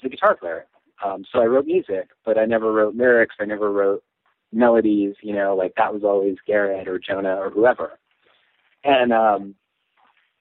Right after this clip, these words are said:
and so this was the first time where I was actually learning how to sing, learning how to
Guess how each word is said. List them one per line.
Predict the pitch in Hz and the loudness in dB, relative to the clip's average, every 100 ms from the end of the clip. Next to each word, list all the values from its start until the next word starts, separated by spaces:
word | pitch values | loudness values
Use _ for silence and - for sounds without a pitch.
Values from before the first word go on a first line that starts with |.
| _ _ _ _ _ _ - | _ _ _ _ _ _ -2
and | 254 - | -2 0
so | 131 117 107 107 - _ | 2 2 0 -2 -6 _
this | 143 - | -2 -2
was | 147 | -12
the | 104 | -4
first | 135 123 - | 0 0 2
time | 120 113 | 0 0
where | 104 101 | 2 2
I | |
was | 98 | 0
actually | 101 98 - 104 | -2 -4 -6 -10
learning | 95 95 98 101 98 | -8 -8 -6 -8 -6
how | 98 | -6
to | 92 - | -6 -6
sing, | - 110 87 | -2 -2 0
learning | 98 107 101 101 | 0 0 0 0
how | 98 | 2
to | 98 92 | 2 2